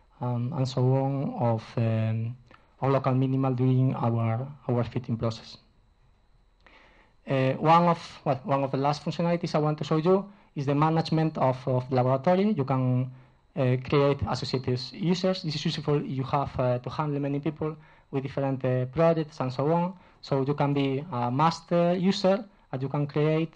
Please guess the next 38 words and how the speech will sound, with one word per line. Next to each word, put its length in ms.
uh, 100
for 140
your 160
students 640
or 60
collaborators, 760
uh, 60
associate 420
users, 680
and 100
then 140
you 60
can 180
check, 260
you 60
can 180
log 180
in 280
as 280
one 420
of 140
your 140
users 420
and 300
see 360
everything, 600
uh, 420
they 240
are 180
doing, 300
no? 160
You 60
can 220
check 160
their 140
experiments, 840
analysis, 880
um, 440